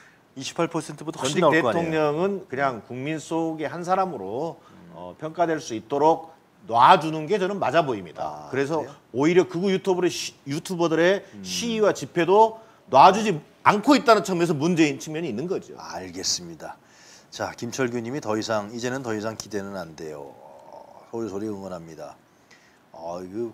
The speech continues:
Speaker 1: 건욱방님, "뉴스 코멘터리 들으면 들을수록 빠져드는 매력이 있다." 오늘 정기남 교수님 나오니까 그냥 더 빠져드는 모양입니다.
Speaker 2: 더 열심히 하겠습니다.
Speaker 1: 예, 안녕하세요. 뭐, 아,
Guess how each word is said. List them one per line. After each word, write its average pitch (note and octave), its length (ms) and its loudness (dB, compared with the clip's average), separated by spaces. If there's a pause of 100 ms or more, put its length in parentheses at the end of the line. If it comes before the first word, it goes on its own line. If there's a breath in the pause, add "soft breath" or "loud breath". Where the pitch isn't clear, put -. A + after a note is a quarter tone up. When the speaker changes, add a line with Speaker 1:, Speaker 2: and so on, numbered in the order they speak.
Speaker 1:
건욱방님, G#2+ 640 -8
"뉴스 A2+ 240 -4
코멘터리 C3 420 -8
들으면 A#2 380 -6
들을수록 G#2+ 420 -10
빠져드는 A2+ 460 -4
매력이 G#2+ 320 -4
있다." F2+ 280 -12
오늘 G#2+ 160 -12
정기남 C3 380 -4
교수님 B2 300 -4
나오니까 G#2+ 440 -8
그냥 A#2+ 240 -10 (220 loud breath)
더 - 100 -6
빠져드는 G#2+ 540 -4
모양입니다. E2 320 -14
Speaker 2:
더 A#2+ 40 -8
열심히 A2+ 260 -10
하겠습니다. F#2 360 -12 (120)
Speaker 1:
예, F2 400 -18 (320 soft breath)
안녕하세요. F#2 560 -10 (160)
뭐, D2 360 -20
아, D#2 1040 -20